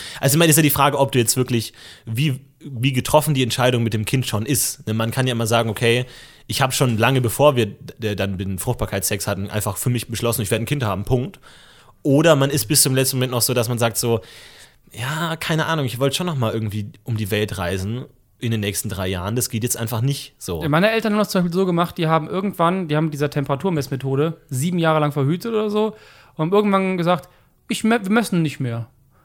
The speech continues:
Speaker 1: Und
Speaker 2: Wenn's
Speaker 1: lass es
Speaker 2: pass-,
Speaker 1: einfach geschehen. Ja,
Speaker 2: ja,
Speaker 1: ist
Speaker 2: wenn's
Speaker 1: vielleicht auch
Speaker 2: passiert.
Speaker 1: nicht
Speaker 2: Und dann
Speaker 1: schlecht,
Speaker 2: hat's,
Speaker 1: ja.
Speaker 2: glaub ich, so ein halbes Jahr gedauert und,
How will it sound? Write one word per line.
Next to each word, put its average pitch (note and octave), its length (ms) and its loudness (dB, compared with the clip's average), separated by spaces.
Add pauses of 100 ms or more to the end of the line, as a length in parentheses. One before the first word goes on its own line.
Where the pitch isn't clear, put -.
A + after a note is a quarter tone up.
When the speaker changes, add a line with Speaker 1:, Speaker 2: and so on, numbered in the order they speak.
(340)
Speaker 1:
Und - 20 4
Speaker 2:
Wenn's D4+ 100 8
Speaker 1:
lass C#3+ 160 6
es B3 80 4
Speaker 2:
pass-, - 100 2
Speaker 1:
einfach C#3+ 200 0
geschehen. C3 300 0
Ja, B2 80 0
Speaker 2:
ja, D#3+ 60 8
Speaker 1:
ist C#4 100 8
Speaker 2:
wenn's C4 140 6
Speaker 1:
vielleicht A#3 200 6
auch - 40 4
Speaker 2:
passiert. F#3 160 6
Speaker 1:
nicht A#3 140 2
Speaker 2:
Und G3 60 0
dann G3 100 4
Speaker 1:
schlecht, G#3 140 0
Speaker 2:
hat's, - 80 2
Speaker 1:
ja. - 80 -2
Speaker 2:
glaub F#3+ 200 0
ich, F#3 80 -2
so F#3+ 100 -6
ein F3 60 0
halbes A3 240 0
Jahr F#3+ 120 4
gedauert G3 500 2
und, F3+ 300 -6